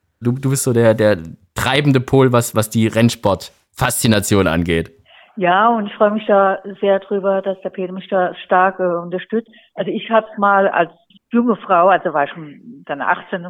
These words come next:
Speaker 2: mal versucht, es mit dem Reisen zu testen, aber da war ich, muss ich ganz ehrlich sagen, nicht so talentiert. Das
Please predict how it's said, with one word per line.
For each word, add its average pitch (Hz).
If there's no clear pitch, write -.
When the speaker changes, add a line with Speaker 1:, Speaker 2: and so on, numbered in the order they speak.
Speaker 2:
mal 165
versucht, 185
es 165
mit -
dem 175
Reisen 185
zu 214
testen, 214
aber 185
da 175
war 175
ich, 180
muss 180
ich -
ganz 180
ehrlich 170
sagen, 170
nicht 196
so 254
talentiert. 247
Das 226